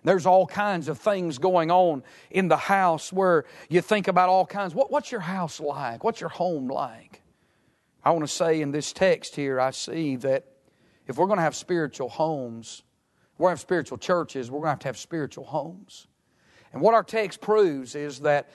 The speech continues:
if we're gonna bring church into, into our house, just as Philemon did here, then it's gonna take some people. You know, you can't have church without people.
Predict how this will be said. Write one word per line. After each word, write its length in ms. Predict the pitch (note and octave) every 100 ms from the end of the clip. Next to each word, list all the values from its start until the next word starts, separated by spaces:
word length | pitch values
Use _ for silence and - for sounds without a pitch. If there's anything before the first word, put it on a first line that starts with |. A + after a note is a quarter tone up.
| _
if 160 | - B2+
we're 100 | G#3
gonna 140 | A#3
bring 240 | G3 G#3 F#3+
church 400 | - G#3+ A3 -
into, 560 | G3+ G3 F3 E3+ D#3 - _ _ -
into 260 | D#3+ D3 D3+
our 260 | E3 G#3
house, 480 | E3+ F3+ B2+ A2 -
just 300 | C#3+ E3+ -
as 120 | F3+
Philemon 500 | - G3 G3+ E3 C3+
did 200 | C#3 D3
here, 420 | C3 F3 D3 A2+ - _ _ _ _
then 100 | C#3+
it's 160 | G#3+ A3
gonna 180 | C#4+ A#3
take 260 | A3+ A3+
some 200 | - D3
people. 420 | A#2+ F#3 E3 B2 B2
You 140 | F#3
know, 100 | G#3+
you 160 | G#3 A#3+
can't 240 | A#3+ G3
have 180 | G#3 F#3+
church 320 | G3 G3+ -
without 300 | C3 C3+ B2+
people. 380 | E3+ E3+ -